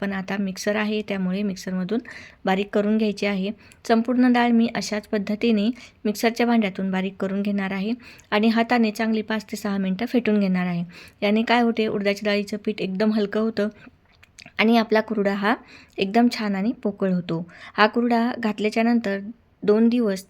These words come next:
चांगला उन्हामध्ये कडकडीत वाळवून घ्यायचा आहे, म्हणजे तो वर्ष दोन वर्ष चांगला टिकतो, त्याला अजिबात काहीही होत नाही. ही, अं, जर घरामध्ये भाजी नसेल तर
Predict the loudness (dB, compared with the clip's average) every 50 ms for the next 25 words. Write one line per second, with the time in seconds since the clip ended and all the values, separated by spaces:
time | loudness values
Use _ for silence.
0 | _ -4 -2 -2 -2 -2 -2 0 0 0 0 2 2 2 4 4 4 2 2 0
1 | 0 -4 -4 -6 -4 -4 -4 -4 -4 -4 -4 -2 -2 -2 -2 -2 -2 -2 -2 -2
2 | -2 -2 0 0 0 -2 -4 -6 -12 -20 -20 -12 -4 0 0 2 2 2 2 2
3 | 0 0 2 2 0 0 0 -2 0 0 2 2 2 2 0 0 -2 -2 -4 -4
4 | -4 -4 -8 _ _ _ _ -6 -4 -2 -2 -2 -2 -2 -2 -2 -2 -4 -2 -4
5 | -4 -4 -4 -4 -6 -6 -6 -6 -8 -8 -6 -6 -8 -8 -8 -10 -8 -6 -6 -4
6 | -4 -4 -6 -6 -4 -4 -6 -6 -6 -10 -14 -14 _ -8 -6 -4 -2 -2 -2 -2
7 | -4 -6 -10 -18 -20 -20 -20 -20 -20 -20 -14 -4 0 0 2 2 2 0 0 0
8 | 0 0 -2 -2 -2 -2 -4 -4 -6 -10 _ _ _ _ _ _ -8 -2 2 2
9 | 2 4 2 2 4 4 2 2 4 4 2 2 2 0 0 0 0 0 0 0
10 | -2 -4 -4 -4 -4 -4 -6